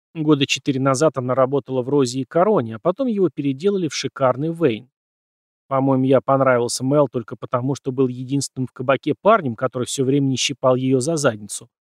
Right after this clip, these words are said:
Классную задницу, когда она проходила мимо столиков, собирая пустые стаканы. Что, признаюсь честно, для меня не характерно.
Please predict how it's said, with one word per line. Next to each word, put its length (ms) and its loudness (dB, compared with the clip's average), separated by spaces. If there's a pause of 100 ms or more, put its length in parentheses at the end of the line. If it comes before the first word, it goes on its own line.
(240)
Классную 480 2
задницу, 540 -6 (340)
когда 220 2
она 120 0
проходила 480 0
мимо 240 0
столиков, 480 -2
собирая 460 2
пустые 340 -6
стаканы. 600 -4 (600)
Что, 220 -2
признаюсь 480 -2
честно, 520 -4
для 200 0
меня 160 0
не 140 0
характерно. 680 -2